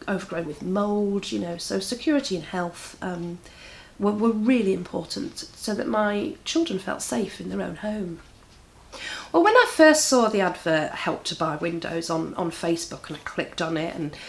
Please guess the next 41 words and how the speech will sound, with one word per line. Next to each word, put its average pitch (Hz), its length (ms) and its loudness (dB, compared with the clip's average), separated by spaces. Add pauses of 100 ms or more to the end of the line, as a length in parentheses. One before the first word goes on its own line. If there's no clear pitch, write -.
(280)
clicked - 240 -2
on 175 100 0
the 175 40 -2
various 170 320 -2
links 175 360 4
to 175 120 -4
find 160 340 4
out 160 460 2
whether 165 240 -2
I 160 40 2
was 151 120 -2
eligible 185 380 2
or 160 40 -4
not, - 160 -4 (300)
I 254 60 2
mean, 269 100 8
I 254 100 10
really 254 500 6
didn't 180 260 -2
think 165 400 2
it - 140 -4
was, 160 180 -2
I 220 60 -4
thought - 300 0
it - 60 -12
was - 140 -8
just - 240 -6
a 143 40 -6
spam 151 380 0
advert. 185 640 2
I - 60 -14
just - 180 -6
thought - 200 0
they 180 60 -2
were 170 100 0
trying 170 240 0
to - 100 -6
con 262 260 2
me, 320 100 6
really, 190 500 2
um, 196 380 2